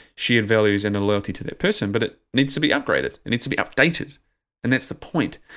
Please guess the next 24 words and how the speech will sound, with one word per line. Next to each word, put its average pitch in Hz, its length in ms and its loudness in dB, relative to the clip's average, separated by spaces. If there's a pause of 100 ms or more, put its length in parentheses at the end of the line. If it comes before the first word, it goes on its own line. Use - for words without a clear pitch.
(160)
We - 60 -14
can't 151 180 4
be 147 80 4
running 127 420 4
on 107 140 -2
a 107 40 -2
twenty-year-old 113 520 2
contract - 600 -2 (600)
today 117 480 -2 (680)
if 151 240 4
we 123 240 2
have 113 180 -4
changed 104 380 -2
and 98 100 -8
grown. - 300 -8 (380)
And 107 380 2
I 110 60 -2
suspect - 520 -2
you - 160 -16
have 135 380 4 (240)
because 131 380 2
you're 107 120 2
a 104 40 0
human. 104 400 -4